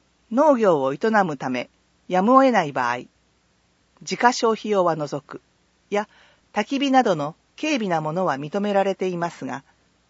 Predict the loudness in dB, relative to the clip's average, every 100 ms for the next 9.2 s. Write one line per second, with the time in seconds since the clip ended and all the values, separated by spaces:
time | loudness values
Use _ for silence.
0 | _ _ -8 -2 2 2 2 4 4 2
1 | -4 -6 _ _ _ -8 -4 -2 0 0
2 | 2 0 -2 -2 -4 -4 -4 -4 -2 0
3 | 2 0 -4 _ _ _ 2 2 2 -2
4 | 0 2 2 -2 -4 -2 -6 -6 -10 _
5 | _ 0 2 2 2 2 4 2 2 0
6 | 0 2 2 2 0 0 -2 _ _ _
7 | _ -20 -2 0 2 0 -4 2 2 2
8 | 0 -2 -4 -2 -2 -2 -2 -4 -6 -8
9 | -12 _